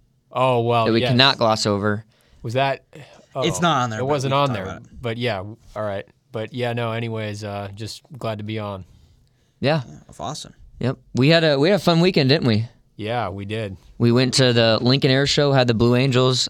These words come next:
Speaker 2: I got burnt. As you can see in the Twitter Live, you probably see my face. It, my, my top of my eyebrows, my forehead hurts quite a bit.
Speaker 1: Yeah, well, I was there. So you went Saturday and Sunday. I
Speaker 2: Yep.
Speaker 1: went Sunday, but we were only there 'cause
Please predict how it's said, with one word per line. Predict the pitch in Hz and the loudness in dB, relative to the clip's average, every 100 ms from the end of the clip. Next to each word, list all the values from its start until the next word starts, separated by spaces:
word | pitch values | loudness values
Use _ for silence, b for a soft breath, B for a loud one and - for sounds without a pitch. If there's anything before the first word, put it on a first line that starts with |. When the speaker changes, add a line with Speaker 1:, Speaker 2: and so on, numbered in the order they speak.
| - | 0
Speaker 2:
I | 117 135 | 2 4
got | 127 123 - | 4 2 0
burnt. | 123 113 127 139 - _ - - | 0 2 4 0 -4 _ -20 -6
As | 156 131 | 0 2
you | |
can | 123 | 2
see | 113 | 2
in | 135 | 0
the | |
Twitter | 110 120 104 | 2 2 4
Live, | 110 113 | 4 2
you | 110 | 2
probably | 117 110 | 0 0
see | 107 | 2
my | 107 104 | 0 2
face. | 110 110 - | 2 2 0
It, | - | -2
my, | 117 110 _ - | -4 -6 _ -14
my | 123 - 131 | -12 -8 -2
top | 147 | 0
of | 147 | 2
my | 120 120 | 2 2
eyebrows, | 110 107 107 101 - | 2 2 0 -2 -6
my | 110 | -8
forehead | 107 120 113 104 | -2 0 0 0
hurts | 113 113 - - | 0 -2 -6 -4
quite | 117 | -2
a | 98 | 0
bit. | 107 107 - b | 0 0 -4 b
Speaker 1:
Yeah, | 117 120 | -6 -4
well, | 110 | -2
I | 117 | -2
was | 139 120 | -2 -2
there. | 127 123 117 - | 0 0 -2 -6
So | 135 113 | -10 -8
you | 117 | -6
went | 123 113 | -6 -6
Saturday | - 117 113 107 110 | -4 -4 -4 -6 -6
and | 110 | -8
Sunday. | - 117 110 110 | -8 -6 -4 0
I | 120 | 2
Speaker 2:
Yep. | 127 127 | 4 2
Speaker 1:
went | 120 - | -4 -6
Sunday, | - 120 117 110 | -4 -4 -4 -4
but | 110 | -4
we | 120 139 | -4 -2
were | 139 | -2
only | 127 | -2
there | 113 120 120 113 113 - | -4 -4 -4 -6 -10 -12
'cause | 120 110 - | -10 -10 -14